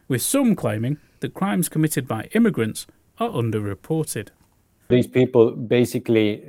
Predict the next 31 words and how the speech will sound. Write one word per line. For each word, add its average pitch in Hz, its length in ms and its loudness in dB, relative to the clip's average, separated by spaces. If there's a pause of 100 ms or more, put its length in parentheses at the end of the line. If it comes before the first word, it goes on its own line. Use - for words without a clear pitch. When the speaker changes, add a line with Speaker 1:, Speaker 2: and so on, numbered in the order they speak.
(200)
Speaker 2:
they 117 280 2
feel 139 480 2
that 117 180 2
the 113 80 4
media 107 800 2
and 98 240 -6
the - 60 -6
police 101 540 -2
are 95 200 -4
covering 101 560 -2
up 104 300 -4
immigrant 87 500 -12
crimes, 82 560 -14 (360)
and 90 140 -8
they 101 220 0
feel 104 480 -2
that 92 200 -6
there 92 200 -6
are 87 60 -10
some 92 280 -10
kind 90 280 -10
of, 87 80 -10
um, 87 180 -10 (120)
information 113 840 0
warriors 139 580 6
that 98 160 -12
wor-, 113 280 2
work 113 260 0
for - 100 -8
the 101 120 0
good. 92 420 -2